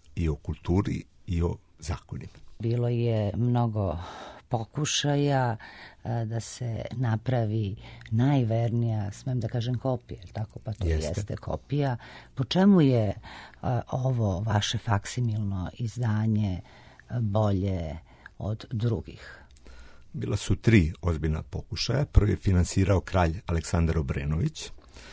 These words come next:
Speaker 1: A,
Speaker 2: Ali to nije
Speaker 1: pri-,
Speaker 2: faksimilno izdanje, to
Speaker 1: to je,
Speaker 2: je
Speaker 1: da kažemo, fototipsko izdanje.
Speaker 2: Fototipsko.
Speaker 1: Njega je priredio Ljubomir Stojanović, tada naš vodeći slavista. Ono je štampano u Beču tokom hiljadu osamsto devedeset šeste i devedeset sedme godine.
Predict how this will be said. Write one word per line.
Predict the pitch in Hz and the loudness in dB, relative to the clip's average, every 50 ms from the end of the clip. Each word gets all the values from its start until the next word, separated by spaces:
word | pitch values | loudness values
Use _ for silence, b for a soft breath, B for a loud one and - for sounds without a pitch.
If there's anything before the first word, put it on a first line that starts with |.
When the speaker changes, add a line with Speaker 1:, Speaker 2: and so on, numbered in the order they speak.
| B B B B B B B B B B B B B B - - - | B B B B B B B B B B B B B B -14 -8 -4
Speaker 1:
A, | 82 80 80 80 82 | 0 0 0 0 0
Speaker 2:
Ali | 156 147 147 156 143 | 0 0 0 0 0
to | - 170 170 | 2 2 4
nije | 175 180 175 | 6 8 8
Speaker 1:
pri-, | 101 98 | 8 10
Speaker 2:
faksimilno | 95 156 143 131 - - - - 147 135 120 120 117 113 113 | 10 10 8 8 6 0 0 2 4 4 4 4 4 4 4
izdanje, | 113 113 113 - 127 117 113 120 117 110 107 | 4 2 0 -2 -2 0 0 0 0 0 -2
to | - - 143 | -2 2 4
Speaker 1:
to | 135 | 6
je, | 117 107 | 6 6
Speaker 2:
je | 107 101 - - | 4 4 2 0
Speaker 1:
da | 196 196 170 127 107 104 95 | -2 -2 0 4 4 4 4
kažemo, | - - 101 90 85 98 92 | 4 2 2 4 6 6 6
fototipsko | 87 - - 98 - - 90 - - - - - - 85 | 6 6 6 6 6 6 0 -2 -2 -6 -6 -4 -2 -2
izdanje. | 80 76 82 90 104 131 139 | 0 0 2 4 4 4 4
Speaker 2:
Fototipsko. | 123 - 143 120 - - 92 98 | 4 2 -2 -4 -4 -2 0 2
Speaker 1:
Njega | 107 110 110 | 2 4 4
je | 101 | 6
priredio | - - - 98 92 87 90 98 98 98 101 107 98 95 92 - - _ - | 8 8 8 8 8 4 4 4 4 6 6 6 6 6 4 0 -2 _ -2
Ljubomir | 85 90 90 - 95 90 87 85 | 0 0 2 4 4 4 4 2
Stojanović, | - - - 92 80 76 71 76 80 78 78 - | 0 0 0 2 2 2 2 2 2 0 -2 -4
tada | - 80 78 71 76 | -6 -6 -4 -4 -4
naš | 73 71 - - | -4 -4 -6 -6
vodeći | - 78 78 78 76 73 - - - - | -6 -4 -4 -4 -4 -6 -6 -10 -10 -10
slavista. | - - - 73 71 67 71 80 - - - - - - - - - - - - | -10 -10 -8 -6 -6 -6 -6 -6 -6 -4 -6 -6 -6 -8 -14 -20 -20 -12 -6 -4
Ono | - 92 | -2 0
je | 90 90 | 0 -2
štampano | - - - - 92 - 107 90 90 87 | -2 -2 -2 -2 0 0 2 2 4 4
u | 82 | 4
Beču | 73 76 90 87 - - - 80 | 2 2 0 0 0 -4 -6 -6
tokom | - - 80 - 87 | -4 -4 -2 -2 -2
hiljadu | - - 95 90 80 92 | 0 0 0 0 0 0
osamsto | 87 - - 90 - - | -2 -2 -2 -4 -4 -2
devedeset | 85 80 85 82 85 - - | -2 0 0 2 0 0 2
šeste | - 95 87 - - 82 | 2 0 0 0 0 -2
i | 76 | 0
devedeset | 71 82 80 80 71 - - - - - | 0 0 0 0 0 -2 -2 -4 -4 -2
sedme | - 95 87 80 78 - | 0 0 2 2 2 0
godine. | - - 73 73 - 147 147 147 | -2 -2 -2 0 0 0 0 0